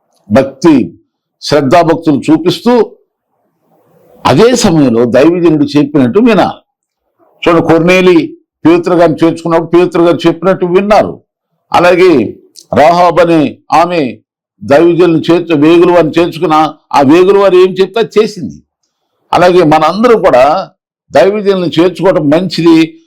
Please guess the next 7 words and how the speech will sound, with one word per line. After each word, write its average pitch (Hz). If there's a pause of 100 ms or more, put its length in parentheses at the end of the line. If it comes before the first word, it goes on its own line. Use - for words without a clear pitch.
(280)
వాళ్ళకి 170
విధేయత 185
చూపడం 160
అంటే 160
వాళ్ళు 156
చెప్పిందల్లా 165
లో-, 139